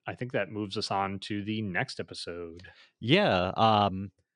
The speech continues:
Speaker 2: so right towards the en-, end of that episode, we get
Speaker 1: Oh.
Speaker 2: introduced to a character named Lavender. He's the next, I guess, dog folk of the, the trio of dogs.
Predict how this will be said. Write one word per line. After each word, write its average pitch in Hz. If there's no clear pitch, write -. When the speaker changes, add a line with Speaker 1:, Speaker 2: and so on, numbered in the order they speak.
Speaker 2:
so 135
right 143
towards 180
the 160
en-, 151
end 147
of 120
that 101
episode, 98
we 107
get 113
Speaker 1:
Oh. -
Speaker 2:
introduced 131
to 113
a 95
character 117
named 87
Lavender. 92
He's 101
the 113
next, -
I 95
guess, 90
dog 113
folk 85
of 90
the, 87
the 92
trio 104
of 85
dogs. 80